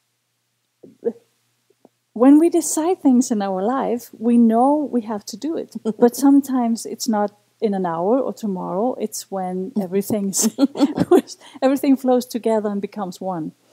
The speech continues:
Speaker 1: So it took me a few years, and I had to graduate and so on. <laughs> But finally, I was, I was ready to go to the northern part of, of Lof-, of Norway, which is called Lofoten.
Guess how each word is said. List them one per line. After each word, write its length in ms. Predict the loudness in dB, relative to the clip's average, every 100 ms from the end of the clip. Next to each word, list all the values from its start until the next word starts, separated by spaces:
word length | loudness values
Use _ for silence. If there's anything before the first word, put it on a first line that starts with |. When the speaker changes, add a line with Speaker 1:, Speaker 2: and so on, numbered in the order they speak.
| -20 _ _
Speaker 1:
So 180 | -4 -2
it 140 | -2 0
took 240 | -2 -2
me 120 | -4
a 60 | -4
few 240 | -2 0
years, 420 | 2 2 0 -2
and 120 | -4 -6
I 60 |
had 200 | -8 -10
to 80 | -12
graduate 840 | -10 -6 -6 -2 -2 0 0 -2 -4
and 160 | -10
so 180 | -12 -12
on. 300 | -12 -6 -6 -4
<laughs> 500 | -4 -2 -2 -4 -8 _ _
But 100 | -12
finally, 680 | -2 0 4 4 2 2 -2 -6
I 100 | -6
was, 340 | -6 -6 -8 -8
I 60 | -8
was 200 | -6 -2
ready 400 | 0 2 0 -2 -6
to 80 | -8
go 360 | -4 -4 -4 -6 -8
to 240 | -10 -10 -16 _ _ -12
the 100 | -4
northern 480 | -2 0 0 2 0
part 220 | 0 -6
of, 260 | -6 -8 -10
of 300 | -10 -12 -12 -14
Lof-, 340 | -10 -10 -12 -10
of 220 | -8 -6
Norway, 460 | -6 -4 -4 -4 -6
which 240 | -8 -10
is 100 | -16
called 220 | -12 -10
Lofoten. 480 | -10 -8 -8 -8 -10